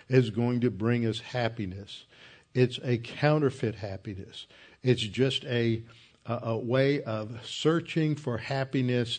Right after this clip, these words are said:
in things that God created instead of in the Creator.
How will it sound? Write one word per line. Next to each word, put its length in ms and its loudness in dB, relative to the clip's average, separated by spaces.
in 220 0
things 500 0
that 220 -4
God 340 -2
created 800 0
instead 580 6
of 180 8
in 280 4
the 100 4
Creator. 680 2